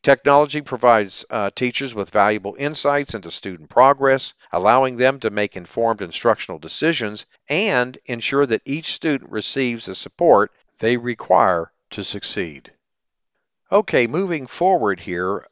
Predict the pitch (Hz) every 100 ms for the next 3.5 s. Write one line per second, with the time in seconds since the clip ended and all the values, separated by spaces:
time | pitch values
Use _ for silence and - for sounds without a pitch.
0 | _ 135 175 202 135 - - 139 139 120
1 | 98 117 120 98 98 - 101 95 101 -
2 | 101 101 117 123 95 - - 87 - -
3 | 143 92 85 -